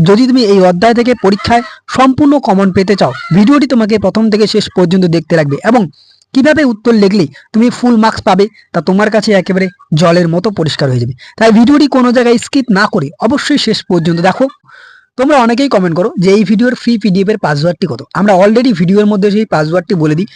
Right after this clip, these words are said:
তাই অবশ্যই ভিডিওটি মনোযোগ দিয়ে দেখো। স্ক্রিনের ওপর অবশ্যই তুমি পাসওয়ার্ডটি দেখতে পাবে।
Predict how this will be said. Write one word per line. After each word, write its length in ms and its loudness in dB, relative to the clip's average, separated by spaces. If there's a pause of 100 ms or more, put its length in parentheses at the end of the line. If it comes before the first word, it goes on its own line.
(200)
তাই 140 2
অবশ্যই 320 2
ভিডিওটি 300 2
মনোযোগ 400 0
দিয়ে 200 2
দেখো। 240 -2 (140)
স্ক্রিনের 360 -2
ওপর 220 0
অবশ্যই 360 -2
তুমি 120 0
পাসওয়ার্ডটি 500 -2
দেখতে 280 -2
পাবে। 200 0